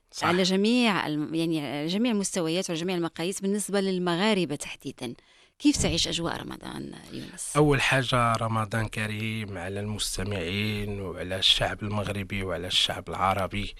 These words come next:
Speaker 1: ككل. آه، الحمد لله يعني كنعيشوا، يعني أنا ك-، كيعجبني الحال ملي كيقرب رمضان، لأن رمضان، آه، بالنسبة لي، لي يعني واحد،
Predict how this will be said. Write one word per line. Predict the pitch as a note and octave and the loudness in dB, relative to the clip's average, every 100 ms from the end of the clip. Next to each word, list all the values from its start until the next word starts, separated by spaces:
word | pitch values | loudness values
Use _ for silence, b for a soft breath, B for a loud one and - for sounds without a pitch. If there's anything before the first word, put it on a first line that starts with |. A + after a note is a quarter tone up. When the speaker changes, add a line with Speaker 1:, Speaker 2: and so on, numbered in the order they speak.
| B B B - | B B B -4
Speaker 1:
ككل. | G#2 - A2+ A#2+ - B B B B B - | -4 0 0 -2 -6 B B B B B -4
آه، | A2 A#2 A#2 A2 A2 G#2 G2+ F#2+ F2 C#2+ D2 - C2+ B1+ - | 0 2 2 0 -2 -2 -4 -4 -4 -4 -6 -8 -8 -10 -6
الحمد | - D#3+ D#3 C#3 | -2 2 2 2
لله | D3+ E3 D3+ | 4 6 6
يعني | A#2 A#2 G#2+ B2 C#3 C3 B2+ A#2+ A#2 A2 G#2+ G#2 G2+ G2 F#2+ F2+ E2+ D#2 | 4 0 0 2 4 4 4 2 0 0 -2 -4 -6 -6 -8 -8 -8 -10
كنعيشوا، | - G#2 F#2 F#2 - G#2 G2+ F#2+ | -8 -6 -4 -2 -2 -2 -4 -4
يعني | E2+ F#2 G2 G2 F#2 | -4 -4 -4 -4 -4
أنا | D#2 - C#3 D3 | -4 0 4 4
ك-، | - C3+ B2+ B2 - | 2 0 0 -2 -6
كيعجبني | - G2 F#2 C3 D3+ D3+ | -2 0 0 2 2 2
الحال | C3 C#3+ D3+ | 2 0 0
ملي | C#3 C#3 | 0 -2
كيقرب | - - A2+ G#2+ G2+ | -6 -6 -6 -4 -4
رمضان، | G2 G2 A#2 C3+ - B B B B B | -4 -2 -2 -4 -6 B B B B B
لأن | B2+ C3+ C3+ C3 C3 B2+ A#2+ A2 G#2+ G#2 A#2+ | 0 2 2 4 2 4 2 2 0 0 2
رمضان، | C#3 B2+ C3+ C#3 B2+ A2+ G#2 | 2 2 2 2 2 -2 -4
آه، | G2+ G2 F#2 | -4 -6 -6
بالنسبة | G#2+ C3+ C3 - B2 | 0 2 2 0 -2
لي، | A#2 | -2
لي | A2 A#2+ A#2 | -2 0 0
يعني | F#2+ G#2+ A2 G#2 G2+ G2 F#2 | -2 -4 -4 -4 -6 -6 -8
واحد، | F#2+ G2+ G#2 | -6 -4 -4